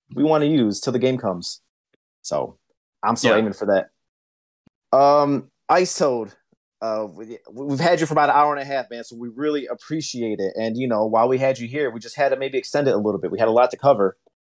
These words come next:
Speaker 1: Is there anything else before, before we go? Um, anything else you want to express to the community? Uh, any message you wanna give to the champions, the Prime Eternal holders? Uh, any parting words for us?
Speaker 2: I actually want to take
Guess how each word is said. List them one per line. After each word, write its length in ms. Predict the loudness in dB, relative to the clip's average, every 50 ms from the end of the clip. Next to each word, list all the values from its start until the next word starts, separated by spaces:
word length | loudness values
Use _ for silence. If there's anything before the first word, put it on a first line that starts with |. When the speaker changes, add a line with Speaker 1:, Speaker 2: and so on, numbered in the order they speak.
| _ 2
Speaker 1:
Is 160 | 2 4 6
there 300 | 6 6 6 4 2 0
anything 340 | 0 0 2 0 0 0 2
else 200 | 2 2 2 2
before, 360 | -2 -8 -10 -8 -6 -6 -6
before 320 | -6 -8 -10 -6 -4 -4 -4
we 120 | -4 -2
go? 380 | 0 2 4 4 4 2 -2 -2 0
Um, 400 | 2 4 4 2 2 0 -6 -8
anything 300 | -6 -6 -4 -2 0 0
else 160 | 0 0 0 -2
you 80 | -4
want 200 | -2 -2 -4 -4
to 60 | -6
express 360 | -8 -8 -2 0 0 0 0 -2
to 60 | -8
the 60 | -10
community? 480 | -8 -6 -4 -4 -2 -2 -2 -2 0 2
Uh, 140 | 2 2
any 200 | 2 0 -2 -2
message 260 | -2 -2 -4 -6 -8 -4
you 80 | -2
wanna 220 | 0 0 0 0 0
give 220 | 2 0 0 0
to 340 | -2 -2 -2 0 0 0 -2 -2
the 120 | -4 -4
champions, 540 | 0 2 2 2 2 2 2 2 2 4 2
the 60 | 2
Prime 220 | 0 2 2 2 2
Eternal 280 | 2 2 2 2 4
holders? 580 | 4 4 4 4 4 4 2 0 -2 -6 -8 _ _ _ _ _ 2
Uh, 200 | 4 4 4 4 4
any 140 | 0 -2
parting 280 | 0 2 2 2 2 0
words 180 | -2 -4 -4 -6
for 160 | -10 -12 -12
us? 220 | -10 -12 -16 -18 -20 _ _ _ _ _ _ _ _ _ _ _ _ _ _ _ _ _ _ _ _ _ _ _ _ _ _ _ 0
Speaker 2:
I 120 | 2 2
actually 360 | 4 2 2 0 -2 -2 0 2
want 240 | 2 2 2 2 -2
to 60 | -8
take 400 | -2 0 2 2 2 -2 -8